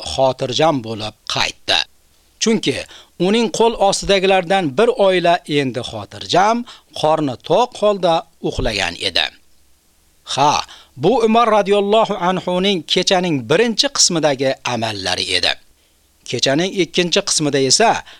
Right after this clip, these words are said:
Parvardigoriga tazarru bilan ibodat qilar edi. Shu o'rinda tabiiy savol tug'iladi. Amirul Mu'minin bo'lmish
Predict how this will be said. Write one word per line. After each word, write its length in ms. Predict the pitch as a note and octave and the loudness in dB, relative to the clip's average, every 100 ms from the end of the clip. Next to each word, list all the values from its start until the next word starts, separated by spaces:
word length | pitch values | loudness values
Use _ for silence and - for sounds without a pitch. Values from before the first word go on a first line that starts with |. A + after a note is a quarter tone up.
| _ | _
Parvardigoriga 960 | - C#3+ E3 F3+ F3 F#3 G#3 G3+ A3+ A#3 | -4 0 2 2 2 2 2 4 2 2
tazarru 540 | - F3+ F3 F#3 G3 | 0 -2 2 2 2
bilan 320 | A#3 F3+ E3 E3 _ | 0 2 2 0 _
ibodat 540 | D#3 D3+ F3 F3 F3 - | -4 2 2 2 0 -2
qilar 260 | B2 G2 | -2 -2
edi. 220 | F#2 E2+ D2 _ _ | 0 -2 -4 _ _
Shu 240 | - - F3 | -8 0 2
o'rinda 500 | A3 A#3 B3 B3 C4 C4+ | 4 2 2 2 0 0
tabiiy 540 | - E3 D#3+ D#3 D#3+ | -2 -2 -2 -2 -2
savol 420 | D3 C3+ C3+ B2 | -2 0 2 0
tug'iladi. 520 | G#2 A#2+ G2 F#2 F2+ D#2+ _ _ _ _ - | -2 -10 -4 -4 -2 -6 _ _ _ _ -12
Amirul 520 | A2+ B2 F3+ G3+ G3+ F3+ | -6 -2 2 4 4 2
Mu'minin 500 | E3+ F3 F3+ G3+ F#3 | -2 -2 -2 -2 0
bo'lmish 400 | E3 E3 G3 | 0 2 2